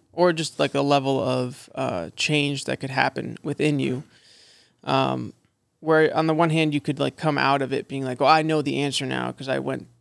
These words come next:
through, like, a dark period and here's how I got out," and you, like, write all these books. Or you come out being like, "I don't, I don't know anything."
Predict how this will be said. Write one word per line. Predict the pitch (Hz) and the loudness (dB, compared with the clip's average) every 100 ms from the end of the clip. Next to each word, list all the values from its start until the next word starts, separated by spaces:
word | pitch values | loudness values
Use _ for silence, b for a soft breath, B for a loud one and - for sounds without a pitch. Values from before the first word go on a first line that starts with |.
| _ _ _ _ | _ _ _ _
through, | - 135 | -8 -6
like, | 131 127 - | -4 -6 -8
a | |
dark | 135 151 135 - | -2 2 2 0
period | - 135 131 127 | -2 -2 0 -4
and | 123 | -8
here's | 131 151 139 | -8 -4 0
how | 143 | 2
I | 131 | 0
got | 131 131 | 0 4
out," | 143 139 127 | 6 6 4
and | 139 | -4
you, | 143 | -4
like, | 131 135 | -4 -2
write | 135 | -2
all | 131 | -2
these | 120 - | -8 0
books. | 170 160 - - - _ _ - | 2 2 0 -8 -8 _ _ 0
Or | 175 165 135 131 - b b | 4 4 2 -2 -10 b b
you | 147 | -10
come | 147 143 | -4 0
out | 135 117 | 0 0
being | 135 131 127 | -4 -4 -4
like, | 123 - - _ _ _ _ _ _ _ | -6 -8 -20 _ _ _ _ _ _ _
"I | 143 | -2
don't, | 143 139 - _ _ _ | 0 -2 -4 _ _ _
I | 151 | -4
don't | 151 | -4
know | 135 131 | -2 -4
anything." | 135 123 123 | -4 -6 -12